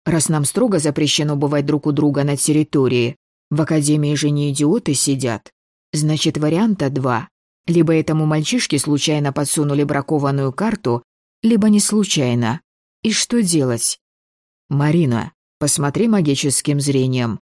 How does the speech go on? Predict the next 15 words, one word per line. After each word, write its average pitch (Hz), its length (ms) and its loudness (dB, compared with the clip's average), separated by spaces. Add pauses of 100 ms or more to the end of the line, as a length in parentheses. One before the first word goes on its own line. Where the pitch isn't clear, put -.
(140)
вдруг 147 360 -2
велел 139 360 0
Феникс. 117 640 -2 (640)
«Естественно, 165 720 0
я 143 180 0
послушалась 127 880 -2 (240)
и 160 80 0
снова 147 380 0
выругалась. 131 760 -2 (320)
Гады! 139 600 2 (300)
Судя 147 320 0
по 151 120 -4
всему, 165 340 0
не 160 140 4
случайно. 117 800 0